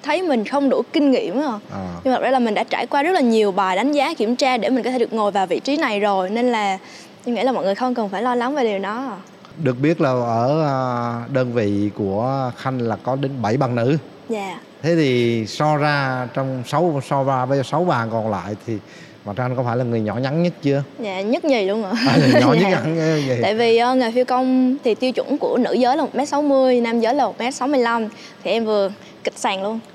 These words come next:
Speaker 2: À,
Speaker 1: Một mét sáu mươi.
Speaker 2: vừa, vừa, vừa, vừa, vừa đạt chuẩn à?
Speaker 1: Dạ.
Speaker 2: Vừa đạt
Speaker 1: Ví dụ
Speaker 2: chuẩn.
Speaker 1: như lùn thêm một xíu nữa thì rất khó để mà có thể vào nghề à.
Speaker 2: À.
Speaker 1: Em nghĩ đó cũng là một trong những điều may mắn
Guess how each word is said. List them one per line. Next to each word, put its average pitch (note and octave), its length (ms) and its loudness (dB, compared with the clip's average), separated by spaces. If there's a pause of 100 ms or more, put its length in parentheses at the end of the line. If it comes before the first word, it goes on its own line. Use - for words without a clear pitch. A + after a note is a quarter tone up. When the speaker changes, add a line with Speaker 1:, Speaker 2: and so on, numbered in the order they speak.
(220)
Speaker 2:
À, C3+ 240 2
Speaker 1:
Một G#2+ 100 -2
mét D3 140 4
sáu C3 120 6
mươi. B2 200 0
Speaker 2:
vừa, C3 160 4
vừa, A#2 100 -6
vừa, B2+ 180 2
vừa, A#2+ 200 0
vừa B2+ 180 2
đạt C3 320 0
chuẩn C#3 180 0
à? D#3+ 220 2
Speaker 1:
Dạ. G3+ 340 -2
Speaker 2:
Vừa A#2 120 0
đạt A2+ 100 2
Speaker 1:
Ví - 60 4
dụ - 60 4
Speaker 2:
chuẩn. A3 100 2
Speaker 1:
như B3+ 40 4
lùn A#3+ 200 2
thêm C4+ 120 2
một A#3 120 0
xíu E4 220 2
nữa - 180 0
thì C4 140 2
rất D4+ 140 2 (100)
khó E4 380 0
để - 220 0
mà C4+ 180 0
có C4 140 -4
thể B3+ 260 -2
vào G3+ 520 0 (260)
nghề A3 480 2
à. G3 160 -2 (220)
Speaker 2:
À. G#3+ 80 -10
Speaker 1:
Em A3+ 100 -2
nghĩ G3 80 0
đó C#4 120 0
cũng D4 100 0
là C#4+ 80 2
một A3 140 -2
trong B3 100 2
những A#3 160 2
điều G#3 240 4
may G#3+ 180 -4
mắn B3 280 -2